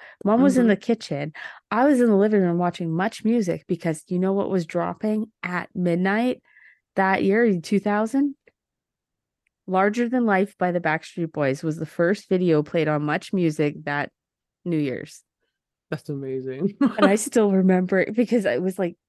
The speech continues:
Speaker 1: it was its first playing of it. Like, it was finally being released. And I was,
Speaker 2: Mm-hmm.
Speaker 1: like, losing my ever-loving mind.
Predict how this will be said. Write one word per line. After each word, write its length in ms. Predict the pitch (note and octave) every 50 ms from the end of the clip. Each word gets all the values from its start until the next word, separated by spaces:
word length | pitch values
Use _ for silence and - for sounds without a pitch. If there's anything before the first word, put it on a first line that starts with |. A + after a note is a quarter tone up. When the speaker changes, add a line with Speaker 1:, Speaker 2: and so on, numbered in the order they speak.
| - C4
Speaker 1:
it 100 | G#3+ F#3+
was 160 | F#3 G3 F3+ G#3+
its 160 | F#3+ E3+ -
first 400 | - - F3+ F3+ F3+ - - -
playing 460 | - - D#3 D3+ D3+ D#3+ F3+ G#3+ A3+
of 100 | A#3+ C4+
it. 80 | C#4+ A#3
Like, 140 | F#3 E3
it 100 | D#3+ B2 E3+
was 160 | D#3+ D3 - _
finally 480 | _ _ - E3+ D3+ D#3 E3 E3+ D#3+ D#3+
being 280 | D#3+ F3 D#3+ D#3 D3
released. 680 | D3 C#3 C#3 C#3 C#3 C#3 - C4+ E4+ - - - - - -
And 180 | F#3 F3+ F3+ F3
I 180 | - E3 D#3+
was, 180 | D#3+ F3 F3+ G3+
Speaker 2:
Mm-hmm. 80 | G3+ F#3
Speaker 1:
like, 120 | E3+ D#3
losing 520 | - E3+ D#3 F3 F3+ F#3 F#3 F#3 G#3+ G#3 G3
my 120 | G3 F#3+ -
ever-loving 840 | - D#3+ E3+ E3+ F3+ F#3+ G3 F3 E3+ E3 D#3+ D#3 E3 D#3+ D#3+ D#3+ D#3
mind. 560 | D3+ C#3 C3+ C#3+ C#3 - F2+ E2+ - -